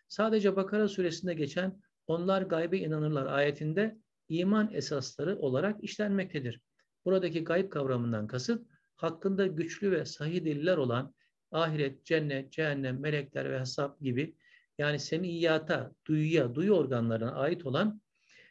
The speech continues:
e, konularla birlikte müminlerin aç-, açıktan İslam'a bağlı oldukları gibi yalnız başlarına kaldıklarında da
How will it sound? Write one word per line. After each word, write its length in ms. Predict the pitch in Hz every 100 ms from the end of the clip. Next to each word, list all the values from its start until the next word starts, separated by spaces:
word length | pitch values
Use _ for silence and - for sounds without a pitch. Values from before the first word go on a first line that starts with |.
| _ _ -
e, 40 | 143 139 131
konularla 540 | 160 180 208 226 185
birlikte 500 | 139 120 113 - 240 -
müminlerin 480 | 214 226 220 208
aç-, 360 | 202 185 - -
açıktan 600 | 180 180 196 - 185 214 -
İslam'a 580 | 180 - 185 202 180
bağlı 260 | 151 170 202
oldukları 540 | 202 151 127 - 117
gibi 360 | 107 135 185 202 _ _ _
yalnız 580 | 135 175 196 233 214 151
başlarına 600 | 156 147 - 135 123 117
kaldıklarında 840 | - 143 143 156 147 139 190 220
da 220 | 190 214